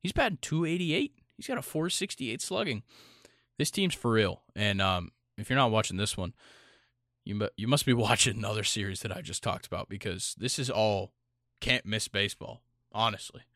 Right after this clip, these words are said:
But I think that's gonna do it for the weekend preview. Let's go ahead and talk about some N F L because quite a few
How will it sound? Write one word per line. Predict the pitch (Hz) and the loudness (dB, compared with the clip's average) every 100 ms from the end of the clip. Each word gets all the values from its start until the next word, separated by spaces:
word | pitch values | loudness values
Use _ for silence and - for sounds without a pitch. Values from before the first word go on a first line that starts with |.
| _ - - - - _ _ | _ -20 -20 -20 -20 _ _
But | - 165 - _ _ _ _ _ _ _ - | 6 6 6 _ _ _ _ _ _ _ -12
I | - | -8
think | - 139 | -4 0
that's | 196 185 | 2 2
gonna | - 165 | 2 2
do | 123 131 127 | 4 6 6
it | 123 _ _ _ | 4 _ _ _
for | - - | -8 -4
the | 110 | -2
weekend | 104 117 135 151 | 2 2 2 0
preview. | - 131 107 101 98 101 - _ _ _ _ _ - - - _ _ _ _ | 4 6 6 4 2 0 -4 _ _ _ _ _ -20 -20 -20 _ _ _ _
Let's | - 139 | -6 -4
go | - 233 | 0 2
ahead | 160 | 4
and | 165 139 | 2 4
talk | 127 123 | 6 6
about | 110 107 | 2 0
some | 104 - | -2 -2
N | 104 | -2
F | 95 | 0
L | 104 98 | 0 0
because | 98 98 113 101 95 - - _ _ _ _ | 0 -2 0 0 0 -4 -8 _ _ _ _
quite | - 113 135 | 0 4 4
a | 151 | 4
few | - 120 117 113 110 | 2 4 6 4 2